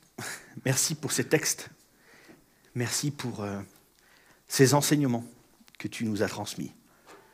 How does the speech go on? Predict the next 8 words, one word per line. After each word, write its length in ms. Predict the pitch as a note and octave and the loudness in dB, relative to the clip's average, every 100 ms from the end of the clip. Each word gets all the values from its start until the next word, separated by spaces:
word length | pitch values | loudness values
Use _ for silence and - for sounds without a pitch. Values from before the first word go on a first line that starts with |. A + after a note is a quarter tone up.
| _ _ _ | _ _ _
Et, 240 | G2+ G2 F#2 | 0 2 2
euh, 160 | F#2 E2+ E2+ D#2 - - - - - - - _ _ _ _ _ _ _ _ _ _ _ _ - | 0 -4 -6 -10 -18 -20 -20 -20 -20 -20 -20 _ _ _ _ _ _ _ _ _ _ _ _ 8
merci 340 | D3+ - C4 | 8 8 4
pour 140 | D#3+ | 6
le 80 | D#3 | 6
couple 300 | D3+ B3+ - - - - - - - | 6 0 -4 -8 -14 -18 -20 -18 -2
que 100 | A#2 | -2
tu 480 | A#2 - A#2 G#2+ | -2 -4 -4 -4